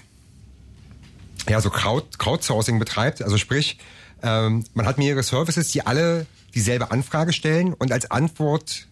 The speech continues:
eben sozusagen ihre, also die Antwort zurückgeben, die sie bekommen haben. Und jetzt kann man,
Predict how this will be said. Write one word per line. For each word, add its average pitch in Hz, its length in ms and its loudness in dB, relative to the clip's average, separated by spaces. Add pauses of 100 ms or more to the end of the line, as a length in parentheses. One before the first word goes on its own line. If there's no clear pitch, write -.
(120)
eben 127 160 0
sozusagen 127 320 -2
ihre, 139 260 0
also 113 160 0
die 107 260 0
Antwort 151 300 0
zurückgeben, 151 800 0 (140)
die 131 100 4
sie 127 140 2
bekommen 113 400 0
haben. 71 340 -2 (300)
Und - 100 2
jetzt 151 140 0
kann 190 100 0
man, 147 320 0